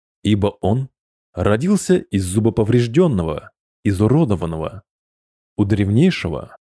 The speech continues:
были и иные повреждённые зубы, но они все погибли давным-давно,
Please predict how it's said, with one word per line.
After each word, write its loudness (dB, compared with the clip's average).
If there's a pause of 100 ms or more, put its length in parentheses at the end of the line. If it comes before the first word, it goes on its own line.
(220)
были 4
и 4
иные 4
повреждённые 2
зубы, -2 (800)
но 4
они 4
все 0
погибли 2 (140)
давным-давно, 0